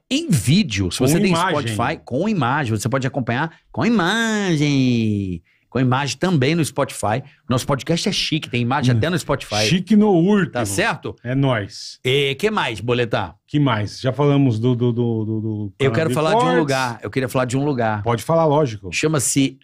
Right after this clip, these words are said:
Speaker 1: Mato Grosso. Te diz
Speaker 2: Ô,
Speaker 1: alguma coisa?
Speaker 2: meu amigo, isso me diz a ProSoja Mato Grosso. Na hora.
Speaker 1: Exatamente.
Speaker 2: Na hora. E eles estão com um trabalho, olha.
Speaker 1: É.
Speaker 2: Esse pessoal do agro tá brincadeira, viu? Se liga só.
Speaker 1: Ah, diga aí, Boletar.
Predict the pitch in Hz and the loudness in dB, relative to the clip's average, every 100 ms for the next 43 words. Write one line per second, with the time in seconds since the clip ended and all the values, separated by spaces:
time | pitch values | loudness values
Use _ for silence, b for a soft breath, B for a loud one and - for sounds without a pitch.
0 | - 131 170 185 170 127 123 113 - - | 0 2 2 0 -4 0 2 0 -4 -8
1 | 139 143 147 147 147 143 139 135 156 180 | 0 2 4 4 2 2 0 2 2 2
2 | 131 127 120 123 131 - 135 147 147 120 | 2 0 -2 -2 -2 -4 -4 0 0 0
3 | 151 175 185 208 175 - 156 170 196 208 | 0 -2 0 -2 -2 0 0 2 0 0
4 | 202 160 120 127 - 147 160 151 147 139 | -2 0 2 0 0 2 4 4 2 2
5 | 107 127 143 - 127 107 110 120 135 180 | 0 -2 -2 -2 -2 0 0 2 2 2
6 | 165 143 156 127 143 - 170 170 190 156 | 2 2 2 0 -2 -2 -6 -4 -8 -4
7 | 170 131 113 139 143 135 117 b - 107 | 0 0 2 2 2 2 -2 b -2 0
8 | 101 110 127 - 170 156 160 160 139 139 | 2 0 0 -2 -2 0 0 2 2 2
9 | 147 139 135 131 113 139 160 139 110 110 | 0 -2 -2 -2 2 2 2 0 0 0
10 | 107 104 110 101 160 185 196 156 - 98 | 0 2 0 0 2 2 4 0 0 -4
11 | 92 123 120 104 131 147 127 123 123 123 | -2 -2 0 0 0 0 2 2 0 -2
12 | 98 | -4